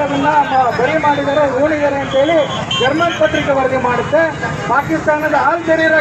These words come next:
ಟಿ ವಿ ವರದಿ ಮಾಡುತ್ತೆ, ಬಿ ಬಿ ಸಿ ನ್ಯೂಸ್ ವರದಿ ಮಾಡುತ್ತೆ. ಇದೆಲ್ಲ ಹೇಗ್ ಸಾಧ್ಯ? ಇದ್ರ ಹಿಂದೆ ಷಡ್ಯಂತ್ರ ಇಲ್ವಾ? ಹೇಳ್ತಾರೆ ಪರಮೇಶ್ವರ್ ಅವರು, ಯಾರು ಸುಳ್ಳು ಸುದ್ದಿ ಹಬ್ಬಿಸ್ತಾರೋ ಅವ್ರ ಮೇಲೆ ಕೇಸ್ ದಾಖಲಾತಿ ಮಾಡ್ತಾರೆ ಅಂತೇಳಿ. ಎಲ್ಲಿ ದಾಖಲೆ ಮಾಡಿದ್ರು ಸ್ವಾಮಿ? ಯಾರು ವಿರುದ್ಧ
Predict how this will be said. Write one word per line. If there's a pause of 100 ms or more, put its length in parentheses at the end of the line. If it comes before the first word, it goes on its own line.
ಟಿ
ವಿ
ವರದಿ
ಮಾಡುತ್ತೆ, (440)
ಬಿ (100)
ಬಿ
ಸಿ
ನ್ಯೂಸ್
ವರದಿ
ಮಾಡುತ್ತೆ. (440)
ಇದೆಲ್ಲ (120)
ಹೇಗ್
ಸಾಧ್ಯ? (580)
ಇದ್ರ
ಹಿಂದೆ
ಷಡ್ಯಂತ್ರ (120)
ಇಲ್ವಾ? (800)
ಹೇಳ್ತಾರೆ
ಪರಮೇಶ್ವರ್
ಅವರು, (440)
ಯಾರು
ಸುಳ್ಳು
ಸುದ್ದಿ
ಹಬ್ಬಿಸ್ತಾರೋ
ಅವ್ರ
ಮೇಲೆ
ಕೇಸ್
ದಾಖಲಾತಿ
ಮಾಡ್ತಾರೆ
ಅಂತೇಳಿ. (360)
ಎಲ್ಲಿ
ದಾಖಲೆ
ಮಾಡಿದ್ರು
ಸ್ವಾಮಿ? (600)
ಯಾರು
ವಿರುದ್ಧ